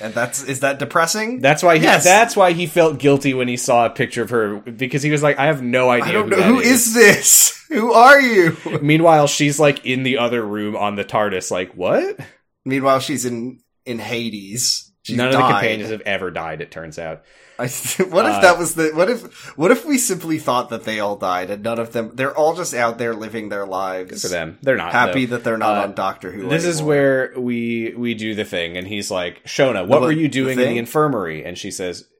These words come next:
Speaker 2: "It was a long story." "Ashley, what is the primary mission here?" "Oh, it's a long
Speaker 1: Long
Speaker 2: story."
Speaker 1: story.
Speaker 2: "Bellows, why are you at the North Pole at all?" "It's a long story." And then he turns to Clara and says,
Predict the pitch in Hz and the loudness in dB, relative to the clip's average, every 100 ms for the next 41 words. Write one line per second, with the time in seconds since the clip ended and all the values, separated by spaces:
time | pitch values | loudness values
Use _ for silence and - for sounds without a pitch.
0 | _ 101 98 104 92 104 - 139 147 76 | _ -10 -8 -4 -4 -4 -4 -4 -4 -4
1 | 69 _ _ _ 143 180 151 92 90 143 | -10 _ _ _ -4 -4 -2 -6 -2 0
2 | 170 151 117 127 120 131 139 160 156 104 | 0 -4 -6 -4 -2 0 0 0 -2 -8
3 | 90 73 67 - 135 117 110 92 95 98 | -8 -10 -10 -8 -4 -4 -2 -2 -2 -4
4 | 101 165 127 123 117 190 143 92 80 - | -4 -2 -2 -2 0 2 2 0 -6 -10
5 | 104 117 147 170 175 175 170 151 160 156 | -2 2 2 0 0 0 0 0 -2 -2
6 | 165 165 170 170 185 98 73 - - 151 | -2 0 2 2 2 0 -2 -10 -12 -8
7 | 117 90 92 104 - 160 127 80 71 - | -6 -4 -6 -8 -6 -4 -4 -4 -10 -16
8 | _ _ _ 104 107 110 101 113 98 - | _ _ _ -6 -4 -4 -4 -6 -8 -10
9 | 82 - 117 110 90 78 78 - 80 76 | -12 -4 0 0 0 -4 -8 -8 -6 -6
10 | 76 76 | -8 -12